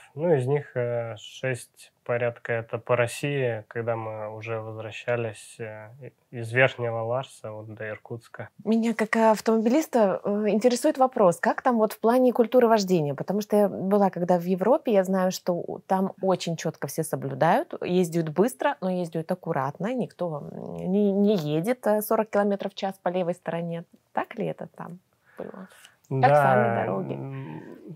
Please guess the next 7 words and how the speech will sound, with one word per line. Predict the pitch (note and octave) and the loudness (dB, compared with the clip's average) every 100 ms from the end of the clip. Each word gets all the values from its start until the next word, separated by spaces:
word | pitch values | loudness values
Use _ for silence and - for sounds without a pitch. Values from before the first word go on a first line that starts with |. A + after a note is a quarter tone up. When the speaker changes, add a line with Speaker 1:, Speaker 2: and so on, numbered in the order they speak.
| _ _ _ _ _ _ | _ _ _ _ _ _
Speaker 1:
м, | D#3 C3+ A#2+ | -4 -4 -4
в | _ | _
плане | - C#3 C#3 C#3 | 4 6 6 4
вождения, | C3 C3+ B2 C#3 D3 C3+ B2+ B2 A#2 | 4 2 2 2 4 6 6 8 4
м, | A#2 G2+ - - C#3 C3+ | 0 -8 -14 -14 -12 -10
было | B2 C3+ C3+ C3 B2+ B2 A#2 | -4 0 4 6 6 6 2
нормально, | A#2 B2+ B2+ B2 C3 D#3+ D3+ C3+ A#2+ A2+ G#2+ | -2 0 2 4 4 4 4 2 2 0 -8